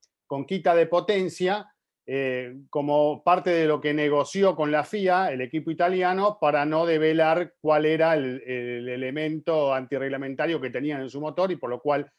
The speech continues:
en dos mil diecinueve funcionaban tan bien. Y que como tanto Ferrari como los equipos proveedores de, o que recibían motores provistos por Ferrari, eh, también tenían esa, esa sanción, por eso no funcionaron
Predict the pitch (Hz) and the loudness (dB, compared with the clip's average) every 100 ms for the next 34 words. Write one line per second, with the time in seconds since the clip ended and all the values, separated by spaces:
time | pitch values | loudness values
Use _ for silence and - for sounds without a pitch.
0 | _ - 123 135 151 151 147 143 165 143 | _ -12 -8 -4 -2 -4 -4 -2 -2 -4
1 | _ _ _ 143 135 135 156 139 123 131 | _ _ _ -6 -4 -2 0 0 -4 -6
2 | 123 110 98 _ _ _ 139 127 135 147 | -6 -10 -12 _ _ _ -12 -10 -8 -2
3 | 151 151 - 165 165 165 156 160 185 180 | -2 -2 -2 -2 0 -4 -2 0 2 2
4 | 127 123 123 123 131 131 160 131 - - | 0 -6 -8 -8 -8 -10 -10 -10 -12 -6
5 | 123 131 151 156 127 123 117 110 _ _ | -4 -2 -2 -2 -4 -4 -6 -8 _ _
6 | 139 131 131 123 147 165 147 135 131 165 | -10 -6 -6 -6 -4 -4 -2 -6 -2 -2
7 | 156 117 _ _ _ _ 131 131 160 156 | 0 -4 _ _ _ _ -6 -4 -2 -4
8 | 127 131 - 151 180 160 123 - _ _ | -4 -6 -4 -2 0 0 -4 -10 _ _
9 | _ 120 117 113 110 113 - _ - 120 | _ -10 -8 -8 -10 -14 -20 _ -10 -6
10 | 143 139 151 160 156 151 - 147 131 120 | -4 -4 -4 -2 -2 -4 -2 -2 -2 -6
11 | - 131 151 165 170 180 190 151 147 151 | -8 -8 -4 -4 -4 -4 -4 -2 -4 -4
12 | 147 - 139 - 135 139 139 147 | -6 -6 -10 -6 -6 -4 -6 -10